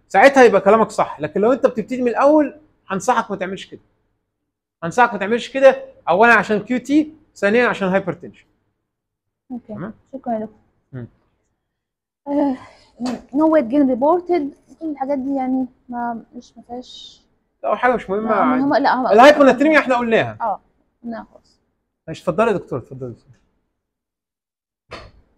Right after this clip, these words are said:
Speaker 2: مم. اه، الحته دي يعني الدكتور شرحها، قال لك انه في potential for gastrointestinal obstruction مع desvenlafaxine. ليه بقى؟ قال لك is a non-deformable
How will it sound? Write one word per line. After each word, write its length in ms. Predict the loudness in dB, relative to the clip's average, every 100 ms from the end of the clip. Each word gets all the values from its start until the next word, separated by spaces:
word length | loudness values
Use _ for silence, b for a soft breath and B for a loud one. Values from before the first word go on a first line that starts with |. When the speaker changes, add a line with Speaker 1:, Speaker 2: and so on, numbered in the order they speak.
| _ _ _ _ _ _
Speaker 2:
مم. 480 | -20 -16 -16 -16 -18 -20 _ _ _ -8
اه، 320 | 0 0 0 -8
الحته 300 | -8 -4 -2
دي 200 | -2 0
يعني 420 | 2 2 2 2
الدكتور 400 | -2 -4 -8 -6
شرحها، 340 | -4 -4 -2 -2
قال 100 | -2
لك 120 | -2
انه 80 | 0
في 120 | 0
potential 540 | 0 -2 -2 0 -2
for 260 | 0 0 2
gastrointestinal 1160 | 0 -2 -4 -6 -12 -8 -8 -6 -2 -2 -2 -2 -4
obstruction 380 | -4 -4 -4 -2
مع 200 | 0 0
desvenlafaxine. 560 | -2 -4 -4 -6 -10
ليه 300 | -12 -2 2
بقى؟ 220 | 4 4 2 b b
قال 100 | -4
لك 100 | -4
is 220 | -4 -4
a 140 | -2 0
non-deformable 1160 | 2 4 2 0 -4 0 2 2 2 2 2